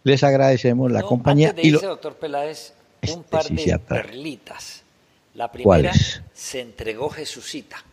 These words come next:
Speaker 1: Ya.
Speaker 2: la mamá del alcalde de Cartago, acusada
Speaker 1: Sí.
Speaker 2: de interferencias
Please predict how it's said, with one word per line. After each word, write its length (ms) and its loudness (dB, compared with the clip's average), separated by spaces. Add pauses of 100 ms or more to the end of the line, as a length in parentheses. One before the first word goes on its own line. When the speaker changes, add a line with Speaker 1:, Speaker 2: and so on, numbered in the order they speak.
(960)
Speaker 1:
Ya. 400 2
Speaker 2:
la 160 -6
mamá 580 -10 (100)
del 140 -16
alcalde 520 -12
de 100 -8
Cartago, 560 -12 (420)
acusada 640 -8
Speaker 1:
Sí. 420 2
Speaker 2:
de 840 -8 (680)
interferencias 1120 0